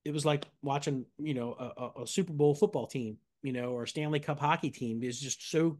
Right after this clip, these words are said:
choreographed, so perfect. Um, even mistakes that were made, they recovered right away and, uh,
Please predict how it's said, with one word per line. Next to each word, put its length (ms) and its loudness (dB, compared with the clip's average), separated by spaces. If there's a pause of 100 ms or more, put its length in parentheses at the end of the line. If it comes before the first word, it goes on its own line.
(300)
choreographed, 560 2
so 380 4 (360)
perfect. 500 4 (300)
Um, 440 -2
even 440 6
mistakes 640 2
that 140 4
were 120 2
made, 360 4
they 160 2
recovered 460 0
right 180 4
away 480 2 (300)
and, 260 -2
uh, 340 2